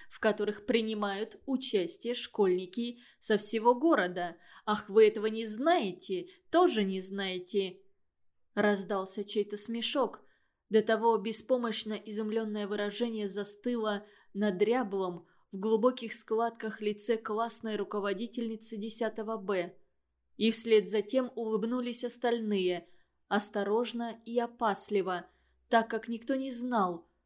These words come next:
какое место уготовано ему самому в уничтожающей директорской инвективе. «Но это же настоящий дом свиданий!»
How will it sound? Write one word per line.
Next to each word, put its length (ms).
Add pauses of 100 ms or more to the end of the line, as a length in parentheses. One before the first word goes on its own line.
(160)
какое 480
место 400
уготовано 640
ему 320
самому 640
в 60
уничтожающей 1120
директорской 960 (180)
инвективе. 840 (920)
«Но 240
это 380
же 180
настоящий 840
дом 320
свиданий!» 1080